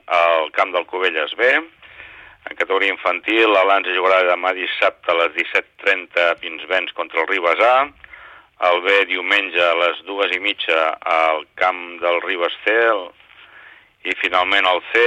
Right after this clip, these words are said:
també diumenge a les deu i quart a Pinsbens contra el Gelida A. <clears throat> Perdoneu.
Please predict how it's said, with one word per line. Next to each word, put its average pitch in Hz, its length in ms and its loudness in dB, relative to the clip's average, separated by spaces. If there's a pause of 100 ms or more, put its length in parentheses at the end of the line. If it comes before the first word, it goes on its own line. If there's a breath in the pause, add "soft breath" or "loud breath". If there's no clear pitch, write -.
(100)
també 98 320 0
diumenge 95 420 -2
a 92 60 2
les 90 160 0
deu 95 160 2
i 92 80 0
quart 101 460 0
a 85 260 0
Pinsbens 87 560 -2
contra 90 320 -2
el 87 80 2
Gelida 92 380 2
A. 76 160 0 (840 loud breath)
<clears throat> - 720 -4
Perdoneu. 80 320 -2